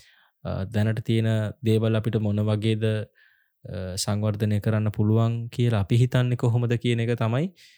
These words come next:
මේ එපිසෝඩ් එකේදී අපි පොඩ්ඩක්, අ, කතා කරන්න හිතුවේ. එහෙම නේද මචං?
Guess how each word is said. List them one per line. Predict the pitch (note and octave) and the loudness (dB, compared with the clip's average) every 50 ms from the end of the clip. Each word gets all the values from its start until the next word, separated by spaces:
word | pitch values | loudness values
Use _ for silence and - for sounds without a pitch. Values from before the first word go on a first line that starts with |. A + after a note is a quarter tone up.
| _ _ _ _ _ | _ _ _ _ _
මේ | - G#2+ G#2+ A2 | -4 0 2 2
එපිසෝඩ් | A2+ A2+ - A2+ - A#2+ A2+ A2 G#2+ A2+ | 2 2 0 0 2 2 2 2 2 0
එකේදී | G#2+ - A#2 A2+ A#2 B2+ | 0 2 2 2 4 2
අපි | A2 - - | 0 0 -2
පොඩ්ඩක්, | - - A2 G2+ G2 A#2 C3 C#3 - _ - | -2 -2 0 2 2 0 0 0 -4 _ -6
අ, | - F#2 F#2 F#2+ F#2+ F#2+ | -2 -2 0 0 0 -2
කතා | - - G2+ - G2+ G2 | -2 -4 -2 0 0 0
කරන්න | F#2+ - G2+ G#2 A#2+ C3 | 0 0 0 2 2 2
හිතුවේ. | A#2+ G2+ B2 B2 - A2 F#2 - - _ _ - - - - - - - - - | 4 4 4 4 4 0 0 -2 -6 _ _ -20 -20 -20 -18 -18 -18 -18 -18 -20
එහෙම | - - A#2+ A#2 A#2 | -2 2 4 4 4
නේද | B2 B2+ B2 | 4 4 4
මචං? | G#2+ G2 F#2+ F#2 F#2 | 4 2 2 0 -4